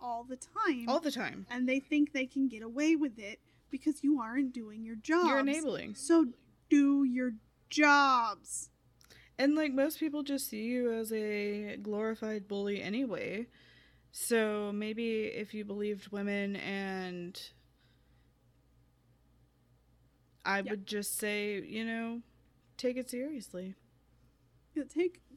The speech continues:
Speaker 1: like, take stuff seriously when people are talking about things that happen on campus. Like, I mean, you talked about it earlier. You had a shooting outside your dorm. Like,
Speaker 2: <laughs> Yeah.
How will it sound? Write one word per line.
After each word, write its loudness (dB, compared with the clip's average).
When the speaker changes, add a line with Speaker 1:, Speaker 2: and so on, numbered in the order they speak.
Speaker 1:
like, -2
take -2
stuff 4
seriously 2
when -14
people -14
are -12
talking -12
about -18
things -16
that -18
happen -20
on -20
campus. -16
Like, -18
I -14
mean, -2
you 2
talked 0
about -2
it -4
earlier. -2
You -14
had -14
a -14
shooting -2
outside -14
your -14
dorm. -10
Like, -8
Speaker 2:
<laughs> -6
Yeah. 0